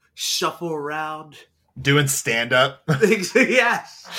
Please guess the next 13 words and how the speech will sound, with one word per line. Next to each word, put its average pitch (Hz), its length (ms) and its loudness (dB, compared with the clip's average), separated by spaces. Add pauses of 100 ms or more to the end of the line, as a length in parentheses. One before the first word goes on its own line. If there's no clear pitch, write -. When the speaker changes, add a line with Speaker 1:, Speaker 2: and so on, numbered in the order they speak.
(360)
Speaker 1:
Have 220 180 6
a 202 60 -4
Speaker 2:
<laughs> 170 100 2
Speaker 1:
library, 190 680 -2
but 147 140 -6
it's 120 120 -12
full 175 340 -2
of 101 60 -18
movies 147 640 -10 (300)
instead - 380 -8
of 147 60 -4
Speaker 2:
Yeah. 117 140 -20
Speaker 1:
books. 120 480 -6